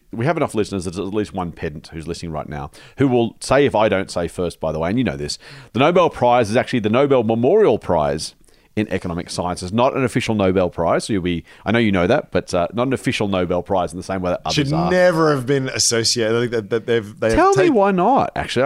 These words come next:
Speaker 1: I, I don't see the big deal about it. Honestly, what, what, why are you so? A, a genuine question. I don't know why you're, uh, exercised by it. What's the,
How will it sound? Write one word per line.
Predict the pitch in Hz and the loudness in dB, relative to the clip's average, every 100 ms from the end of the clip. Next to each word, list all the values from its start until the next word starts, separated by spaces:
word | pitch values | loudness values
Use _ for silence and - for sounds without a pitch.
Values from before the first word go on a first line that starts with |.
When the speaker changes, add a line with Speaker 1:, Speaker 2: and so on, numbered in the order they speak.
| 165 147 | 0 2
Speaker 1:
I, | 170 | 2
I | |
don't | 165 110 | 2 2
see | 123 | -2
the | |
big | 85 95 85 | -2 -4 -2
deal | 107 156 | 0 0
about | 78 71 | -2 -4
it. | 73 | -6
Honestly, | 101 107 | -6 -4
what, | 107 131 | -4 -2
what, | 120 131 113 | 0 0 2
why | 123 | 2
are | |
you | 131 123 | 4 2
so? | 113 117 110 101 - - | 0 2 2 0 -6 -2
A, | 120 | 0
a | 113 | 2
genuine | 104 120 101 | 2 0 0
question. | 113 90 | -2 -2
I | 85 | -2
don't | 92 | -2
know | 87 | -2
why | 90 90 | -2 -2
you're, | 87 85 82 - | -2 -6 -8 -10
uh, | 82 - | -12 -10
exercised | 90 - 85 80 - | -12 -10 -8 -8 -8
by | 78 | -10
it. | 85 | -6
What's | 92 - | -8 -6
the, | 90 85 | -6 -6